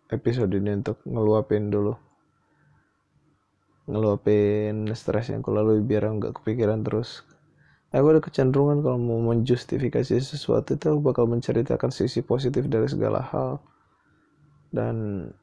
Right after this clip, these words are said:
udah, akhirnya pas udah lepas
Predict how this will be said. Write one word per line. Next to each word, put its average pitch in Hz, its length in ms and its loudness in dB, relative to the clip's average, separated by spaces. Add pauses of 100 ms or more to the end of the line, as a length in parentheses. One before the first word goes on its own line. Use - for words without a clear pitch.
(260)
udah, 139 400 0 (480)
akhirnya 120 880 -4 (1120)
pas - 240 -4
udah 107 160 2
lepas 135 640 -2